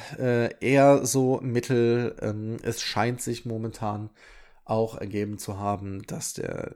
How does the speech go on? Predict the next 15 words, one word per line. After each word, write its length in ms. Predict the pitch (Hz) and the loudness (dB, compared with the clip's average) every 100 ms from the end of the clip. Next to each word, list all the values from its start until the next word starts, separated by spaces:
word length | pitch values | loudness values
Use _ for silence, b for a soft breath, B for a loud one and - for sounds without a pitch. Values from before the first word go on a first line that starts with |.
| - | -16
in 240 | - 113 - | -12 -10 -8
Amerika 400 | 110 110 113 101 | -6 -6 -4 -4
ist 160 | 104 | -4
er 80 | 104 | -4
nicht 180 | 104 - | -6 -8
gut 140 | - | -8
angekommen, 720 | - 110 104 - 101 101 104 - | -6 -6 -6 -8 -8 -8 -10 -8
die 160 | 104 | -6
Ratings 520 | 101 101 107 - 110 - | -2 -2 -4 -8 -6 -6
sind 200 | 113 - | -6 -4
nicht 220 | 151 - | -6 -2
toll 320 | 117 107 110 B B B B B B - - - | 0 0 -2 B B B B B B -18 -20 -20
für 180 | - 135 | -4 2
Doktor 260 | 113 104 110 | 2 2 4
Dolittle. 480 | 113 113 104 104 | 4 4 4 2